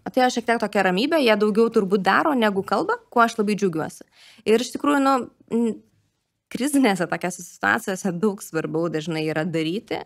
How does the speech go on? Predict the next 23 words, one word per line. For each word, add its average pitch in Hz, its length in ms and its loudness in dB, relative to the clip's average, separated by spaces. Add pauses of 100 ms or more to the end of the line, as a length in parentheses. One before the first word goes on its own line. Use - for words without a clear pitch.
(140)
nei 180 280 -4
tiek 190 240 -2
daug 175 160 -2
kalbėti. 170 600 -4 (100)
Tai 165 160 -6
va 170 140 -2
to 170 160 -4
mes, 170 240 -4 (240)
e, 165 420 0
krizės 190 340 -2
dažnai 175 300 -2
ir 170 100 -2
kilo, 151 220 -4
kad 143 160 -8
pirmiausia 151 500 -4
buvo 156 140 -2
daugiau 151 260 -2
kalbama 165 420 -2
negu 151 220 -2
daroma. 196 380 0 (360)
Va 165 60 -6
čia 175 300 2
ir, 175 400 0